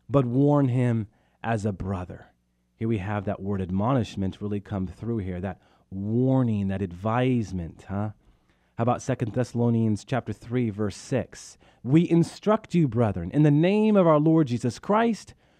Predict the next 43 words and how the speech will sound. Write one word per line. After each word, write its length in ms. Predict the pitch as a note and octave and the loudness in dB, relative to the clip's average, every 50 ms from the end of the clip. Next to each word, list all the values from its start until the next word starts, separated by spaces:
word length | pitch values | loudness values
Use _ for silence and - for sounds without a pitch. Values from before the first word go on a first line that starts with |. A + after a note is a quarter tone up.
| _ _ _ | _ _ _
to 120 | - F3 | 0 0
shun 440 | D3 - - - - G3 G#3 A#3 B3 | 0 0 -4 2 4 4 6 6 4
any 260 | - F3+ F#3 G3 F#3 F3+ | 2 4 4 4 4 4
brother 380 | C3+ D#3 E3 E3 E3+ D#3+ D3+ | 4 4 4 6 4 4 4
who 120 | C3+ D3 C3+ | 4 4 2
walks 560 | B2+ A#2+ C3 D3 E3+ G3+ G#3 - - - - | 2 2 2 4 4 4 2 -2 -6 -2 2
in 80 | D3 | 2
a 60 | C#3 B2+ | 2 2
disorderly 600 | C3+ B2+ - - - F3+ A3+ B3+ A#3+ G3+ F3 D3+ | 2 0 -2 -4 0 0 2 2 4 4 4 4
way 440 | C3+ C3+ C3+ C3 B2+ B2 A#2+ A#2 - _ _ _ _ _ _ _ _ | 4 4 4 4 4 2 0 -2 -8 _ _ _ _ _ _ _ _
and 140 | C3 C3 B2+ | 2 4 4
not 180 | B2+ B2 B2+ | 4 4 4
according 480 | C3 A#2+ - - B2+ A#2+ A#2+ B2 B2 A2 | 2 0 0 -2 0 2 4 4 2 2
to 160 | - B2+ A#2 | 2 0 0
the 140 | G#2+ A#2 G#2+ | 0 0 -4
tradition 560 | - - A#2+ F#2+ - C3 B2 - - A#2+ A2 | -2 -4 -4 0 0 0 0 0 -2 0 0
they 120 | A2 G#2+ | 0 0
received 520 | G#2+ A2+ G#2+ - - - G3 G#3 G#3 G3+ - | 0 -2 -4 -6 -8 -6 -4 -2 -2 -2 -4
from 240 | - - A2+ G2+ F2 | -4 -4 -2 -2 -4
us." 400 | D2+ - - - - - - _ _ _ _ _ _ _ _ _ - | -6 -10 -14 -18 -20 -20 -20 _ _ _ _ _ _ _ _ _ -4
And 60 | - A2+ | -4 -4
again, 320 | G#2+ B2 B2 A#2 A2 G#2+ | 0 0 0 2 2 2
that 240 | A2+ A#2 A#2+ - - _ _ _ _ _ _ _ _ | 2 0 -2 -4 -6 _ _ _ _ _ _ _ _
word 180 | A2+ A#2+ A#2 - | 0 0 0 2
tradition 680 | - A#2 G#2 G2 - C3+ B2+ - - B2 A2+ G#2+ F#2+ - _ _ _ _ _ - | 0 -2 -2 0 0 -2 -2 0 -2 0 0 0 -2 -4 _ _ _ _ _ -2
in 100 | - A#2+ | 0 0
the 80 | A#2 A2 | 2 2
Latin 280 | A#2+ B2 A2 G#2+ A2 | 0 0 0 -2 -2
tradere, 680 | G2+ - A#2+ G2+ A2+ C3 C3 B2+ A#2+ A2+ A2 G#2+ F#2+ - _ _ _ _ - | -2 -2 -4 -2 0 0 2 2 2 2 2 0 -2 -6 _ _ _ _ -10
to 160 | - B2+ B2 | -2 -2 -2
hand 480 | A2 G2 A#2+ A#2+ A#2+ A2+ A2 G#2+ G2+ | 0 0 0 0 2 2 2 2 2
on. 460 | B2 B2+ B2+ A#2 G#2 F2+ E2 D#2+ F2+ _ _ _ _ _ _ _ _ | 2 2 2 2 0 -2 -4 -6 -10 _ _ _ _ _ _ _ _
Paul 380 | - B2 C3+ C3+ C3 C3+ C3+ - | -2 2 2 4 4 4 2 2
is 240 | - B2 A2 - - | 0 -4 -4 -4 -4
taking 380 | - D3 C#3 C3+ - C3 A#2+ | -2 -2 -2 0 2 2 4
the 80 | A2+ A2 | 4 4
moral 340 | G#2+ A#2+ C#3 D3 D3 C#3+ B2+ | 4 4 4 4 4 2 0
prescription 640 | - B2 A2+ - - - - C#3 - - - A#2 | -2 -6 -8 -8 -8 -4 -4 -4 -4 -2 -2 -2
that 140 | G#2+ A2 - | -2 -2 -2
was 160 | G2+ A2 G2+ | -4 -6 -6
given 320 | G2+ - C#3+ C#3+ D3+ D#3 C#3+ | -2 0 2 2 4 2 2
to 120 | C#3 C#3+ | 0 -2
him 380 | A#2+ A#2 C3 A#2+ F#2+ E2 D2+ | 0 2 0 0 0 -2 -6